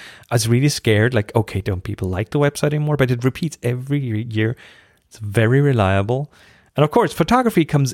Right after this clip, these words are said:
in there because, uh, photography is important. <laughs> If you wanna get your recipes noticed, you'll need photos. Um, if you want them to be, to look nice in, uh, Google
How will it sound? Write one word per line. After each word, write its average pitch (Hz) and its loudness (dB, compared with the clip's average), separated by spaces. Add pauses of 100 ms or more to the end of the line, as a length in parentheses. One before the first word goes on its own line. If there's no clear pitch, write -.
in 135 2
there 156 4
because, - -6
uh, 139 -2
photography - -6 (520)
is 131 2
important. 143 0
<laughs> - -6
If - 0
you 175 4
wanna 208 4 (220)
get 143 2
your 135 4
recipes 123 0
noticed, 110 0
you'll 123 0
need 120 -2
photos. 120 0 (380)
Um, 104 -2 (640)
if 117 -2
you 117 2
want 110 0
them 110 0
to 113 -6
be, 104 -2
to 131 2
look 127 0
nice 123 2
in, 110 0
uh, 98 0
Google 139 2